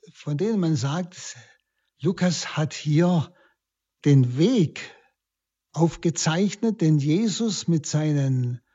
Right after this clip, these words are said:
Nachfolgenden ging nach Jerusalem, wo dann Tod und Auferstehung ihn erwarteten. Und auf diesem Weg hatte sie zu Jüngern ausgebildet. Darum muss man das immer wieder unter diesem Aspekt sehen.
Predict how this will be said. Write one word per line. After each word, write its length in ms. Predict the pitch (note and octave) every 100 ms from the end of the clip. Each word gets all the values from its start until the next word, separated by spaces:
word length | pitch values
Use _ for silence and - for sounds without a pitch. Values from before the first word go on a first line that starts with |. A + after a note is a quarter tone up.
| _ _ _ _
Nachfolgenden 1200 | A#2+ A#2 E3+ - - A3 A3 G#3+ G3+ E3+ D#3+ D3+
ging 440 | E3 E3 F#3+ G3+
nach 200 | E3+ C3+
Jerusalem, 1120 | - C3 A#2+ D3 D#3 C#3+ E3+ A3 B3+ C4 F#3+ - - - _ -
wo 200 | D3 D#3
dann 340 | C#3+ C#3 B2+
Tod 340 | - E3+ A3+ G3+
und 120 | F3+
Auferstehung 680 | D3+ C#3+ C3 - D#3 F3
ihn 220 | E3 E3+ D#3+
erwarteten. 800 | B2+ B2 - B2 A#2+ G#2 F#2+ G2 E3
Und 100 | C#3+
auf 140 | C#3
diesem 460 | G3+ A#3 G#3+ A3+ D3+
Weg 320 | D#3 G3 -
hatte 420 | - C#3+ F3 G#3
sie 320 | C#3+ F3 F3+
zu 220 | - E3 D#3+
Jüngern 580 | C#3+ A#3 B3+ D#3+ B2+
ausgebildet. 1200 | B2+ C#3 C#3+ - C#3 A2 B2+ A#2 G#2 G2+ - - _ _ _ _ _ _ _ _ - - _
Darum 160 | C#3 G3
muss 160 | G3
man 140 | G3+ G3
das 160 | D3+
immer 260 | B3 C4+ G3
wieder 240 | G#3+ A3
unter 220 | G#3 F3+
diesem 280 | D#3+ G3+ F#3+
Aspekt 600 | F#3+ E3 - - F3 -
sehen. 680 | - C#3+ A2+ A2+ G#2+ G2+ G#2